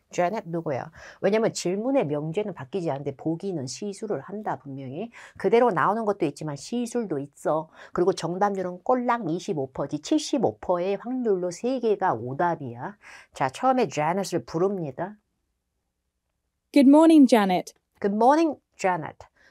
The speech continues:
Speaker 1: 대답할 애는 백 퍼센트 Janet이야. 근데 걔한테 뭐라고 얘기했냐면
Speaker 2: How's the work going? It looks like your crew is
Speaker 1: 전 이거부터 들었어. 디테일 장난 아니잖아.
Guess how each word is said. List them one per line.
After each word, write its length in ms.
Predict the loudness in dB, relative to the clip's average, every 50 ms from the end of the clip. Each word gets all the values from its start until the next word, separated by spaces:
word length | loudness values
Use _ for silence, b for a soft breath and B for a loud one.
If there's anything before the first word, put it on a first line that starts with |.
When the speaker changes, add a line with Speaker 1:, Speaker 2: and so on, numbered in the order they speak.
| _ _ _ _ _
Speaker 1:
대답할 460 | -6 -2 -2 -2 -2 -2 -4 -4 -4
애는 260 | -4 -6 -8 -8 -10 -12
백 240 | -8 -6 -4 -4 -4 _ _ _
퍼센트 200 | -2 -2 -2 -2
Janet이야. 540 | -6 -8 -8 -8 -10 -12 -14 -14 -16 -16 -16 B B B B B B
근데 260 | -8 -4 -2 -2 -2
걔한테 340 | -2 -2 -2 -2 -2 -2 -4
뭐라고 360 | -2 0 0 2 2 2 0
얘기했냐면 540 | -2 -4 -6 -8 -8 -8 -8 -6 -8 -4 -2
Speaker 2:
How's 200 | 0 0 2 4
the 100 | 4 6
work 260 | 8 8 8 6 6
going? 400 | 4 4 6 6 4 2 -2 -6 _ _ _ _ _ _
It 180 | 4 4 6 8
looks 260 | 6 6 6 6 4
like 240 | 4 4 6 6 6
your 140 | 4 4 4
crew 240 | 4 4 6 6 6
is 140 | 6 4 0 _
Speaker 1:
전 180 | -4 -2 -2 0
이거부터 500 | 0 2 4 6 6 6 4 0 -4 -6
들었어. 360 | -6 -6 -8 -8 -8 -10 -12 -8
디테일 360 | -8 -8 -6 -6 -6 -6 -6
장난 260 | -6 -8 -8 -6 -6
아니잖아. 400 | -6 -8 -8 -8 -10 -10 -12 -14